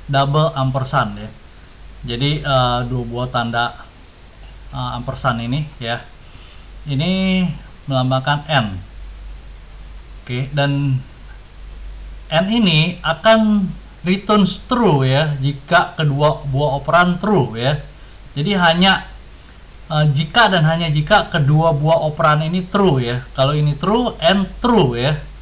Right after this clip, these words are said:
Jadi let result dengan true and true, baru hasilnya true.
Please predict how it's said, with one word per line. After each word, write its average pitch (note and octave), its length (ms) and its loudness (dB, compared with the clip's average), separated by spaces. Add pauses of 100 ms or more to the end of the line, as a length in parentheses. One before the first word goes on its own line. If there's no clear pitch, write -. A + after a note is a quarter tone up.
(340)
Jadi D3+ 160 0
let F#3 240 2
result G3 400 2
dengan F3+ 400 2
true A3+ 240 0
and E3 240 -2
true, E3 400 -2
baru D#3 400 2 (800)
hasilnya D#3 560 -2
true. F#3 240 0